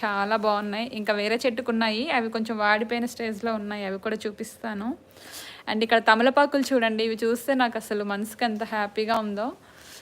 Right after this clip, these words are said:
అందుకే కొద్దిసేపు అలా గార్డెన్ని చూపిస్తూ లైవ్ చేద్దామని. ఇంకా మొహం అయితే మాత్రం అంత కలగా లేదు, బాధతో నిండిపోయి ఉందన్నమాట మనసంతా కూడా. మ్మ్. పద్మజ ఫ్యాషన్స్, ఆ, ఫైన్ అమ్మ, ఫైన్.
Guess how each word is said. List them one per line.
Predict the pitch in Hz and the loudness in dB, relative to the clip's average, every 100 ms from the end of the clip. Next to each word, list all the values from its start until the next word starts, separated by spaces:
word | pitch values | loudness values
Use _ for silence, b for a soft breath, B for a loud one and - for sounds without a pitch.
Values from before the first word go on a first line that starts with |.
| B | B
అందుకే | 220 220 226 285 | 2 4 4 6
కొద్దిసేపు | 262 226 254 240 | 6 4 2 4
అలా | 214 226 | 6 6
గార్డెన్ని | 226 214 220 220 240 240 240 233 | 8 8 6 6 4 4 2 2
చూపిస్తూ | 214 240 - 254 | 0 0 0 2
లైవ్ | 226 214 220 | 4 2 2
చేద్దామని. | 240 214 220 214 214 233 302 B B | 2 2 0 0 0 0 -2 B B
ఇంకా | 196 202 | -8 -6
మొహం | 196 202 202 240 247 | -4 -2 0 2 2
అయితే | 240 226 240 | 2 2 2
మాత్రం | 233 226 220 254 | 2 0 0 0
అంత | 254 220 208 202 196 - B B B B - | 2 0 0 0 -2 -10 B B B B 2
కలగా | 233 233 269 | 6 8 8
లేదు, | 262 233 226 269 381 | 8 6 4 0 0
బాధతో | 247 214 214 226 233 254 | 4 6 8 6 2 2
నిండిపోయి | 254 226 226 240 | 4 2 2 2
ఉందన్నమాట | 240 220 214 196 190 196 | 2 0 -2 -2 -4 -2
మనసంతా | 196 196 196 214 202 | -4 -4 -4 -6 -4
కూడా. | 208 202 202 240 - B B B B B B B - | -6 -6 -6 -8 -10 B B B B B B B -8
మ్మ్. | 233 226 226 226 B B B B B B 262 | -4 0 0 -2 B B B B B B 4
పద్మజ | 226 233 254 | 4 4 4
ఫ్యాషన్స్, | 262 240 220 233 220 220 | 2 0 -2 -4 -4 -4
ఆ, | 220 214 214 214 | -4 -2 -4 -6
ఫైన్ | - - 240 233 233 | -10 2 4 6 2
అమ్మ, | 226 220 220 214 - | 0 -2 -6 -8 0
ఫైన్. | 233 233 226 | 2 4 0